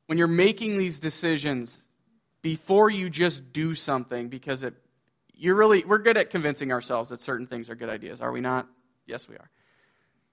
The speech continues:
Just stop for a second, jump over here and just say, "Okay, if I'm standing with the apostles in Jesus and I look back at this moment,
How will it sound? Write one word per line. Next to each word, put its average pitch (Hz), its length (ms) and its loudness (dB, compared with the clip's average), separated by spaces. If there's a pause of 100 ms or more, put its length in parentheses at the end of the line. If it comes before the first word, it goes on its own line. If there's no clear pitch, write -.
(180)
Just 156 180 -6
stop 214 340 6
for 233 120 4
a 214 60 4
second, 165 580 2
jump 175 480 4
over 220 240 6
here 175 200 2
and 151 120 2
just 143 140 -2
say, 147 180 4
"Okay, 147 420 2
if 135 160 -6
I'm 202 380 4
standing 160 1120 0 (440)
with 202 260 2
the 214 120 0
apostles 208 720 4
in 180 220 4
Jesus 147 580 -2
and 143 100 2
I 139 80 6
look 180 400 6
back 208 280 4
at 208 100 -4
this 175 220 -6
moment, 170 720 0